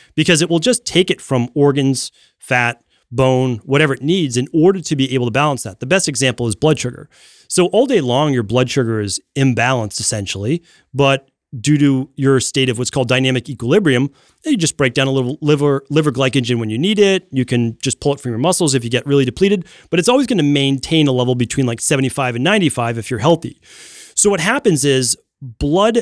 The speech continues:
is a great way to diagnose disease when your proverbial rain barrel is over, already overflowed, but it's not a great way to look at what your deficiencies are and what your toxicities are that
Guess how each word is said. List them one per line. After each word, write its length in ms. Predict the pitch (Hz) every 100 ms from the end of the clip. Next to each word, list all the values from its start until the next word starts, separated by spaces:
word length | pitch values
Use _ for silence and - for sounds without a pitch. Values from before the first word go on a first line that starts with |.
| -
is 120 | 156
a 60 | 135
great 380 | 113 120 156 165
way 160 | 147
to 100 | 143
diagnose 540 | 123 131 131 131 127 117
disease 720 | - 107 104 143 220 254 214 -
when 320 | 131 139 131
your 320 | 127 127 123
proverbial 640 | 120 - 120 143 135 135 113
rain 280 | 123 135
barrel 240 | 135 139 127
is 100 | 117
over, 220 | 123 135 -
already 400 | 160 151 147 143 151
overflowed, 720 | 135 135 - 127 151 220 226 _ _ _
but 300 | 131 117 147
it's 200 | 139 -
not 380 | 131 131 143 180
a 40 |
great 340 | 165 127 135 131
way 200 | 127 131
to 80 | 120
look 300 | 117 123 131
at 260 | 120 110 _ _
what 460 | 120 123 139 156
your 100 | 151
deficiencies 600 | 151 156 135 135 120 120
are 280 | 104 92 113 - _ _ _ _
and 100 | 131
what 80 | 143
your 100 | 147
toxicities 640 | 131 143 - 240 180 120 120
are 220 | 113 110 _ _
that 140 | 143